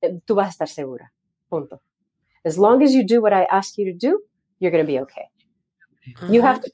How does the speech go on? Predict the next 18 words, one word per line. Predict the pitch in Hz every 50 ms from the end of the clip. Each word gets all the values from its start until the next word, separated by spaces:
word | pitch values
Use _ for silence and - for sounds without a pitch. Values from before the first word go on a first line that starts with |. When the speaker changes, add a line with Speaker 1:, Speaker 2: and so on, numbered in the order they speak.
| _
Speaker 1:
please | - 226 202 175 160 151
me. | 143 - _ _ _ _
Tienes | 247 247 240 247 262 254
que | - 240
complacerme | 240 208 190 190 190 175 175 - 202 190 185 175 180 165
a | 156
mí. | 160 156 135 - _ _ _ _ _ _ _ _ _ _ _ _ _ _ _ - - - - - - - - _ _
Speaker 2:
Y | - 240
en | 240 233
muchas | 233 226 220 - 277 285 294
fiestas | - 285 285 285 285 - 302 285 277 277 277 269 - -
he | 233 240 240
visto | 247 269 262 - - - 233 214 202 202 - - - - - - - - - - _ -
la, | - 226 226 226 214 202 - - - -
que | - 220
están | 220 - 240 226 208 202 208 214 233 240
las | 262 262 262 -
parejas | - - 226 240 247 254 254 269 247 254 254 247 240 - - -